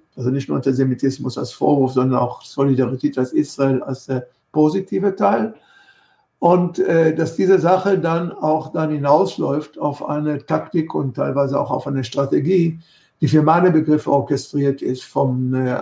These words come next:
Außenministerium, beziehungsweise nicht vom Außenministerium, sondern von der israelischen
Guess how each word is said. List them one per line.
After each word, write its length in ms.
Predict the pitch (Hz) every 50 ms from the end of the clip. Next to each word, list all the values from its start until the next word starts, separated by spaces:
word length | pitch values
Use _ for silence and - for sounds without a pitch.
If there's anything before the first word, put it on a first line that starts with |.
| - -
Außenministerium, 960 | - 147 139 120 - 170 156 147 143 143 139 - - - 147 143 147 147 147 139
beziehungsweise 580 | 135 135 - 131 135 120 - 143 143 131 135
nicht 160 | 135 143 135
vom 160 | - 143 139 143
Außenministerium, 760 | 147 160 165 165 180 160 156 151 151 143 - - 151 147 143
sondern 240 | 139 135 135 131 123
von 180 | - 139 135
der 100 | 131 147
israelischen 720 | 135 127 - - 135 127 127 131 135 131 - 143 135 131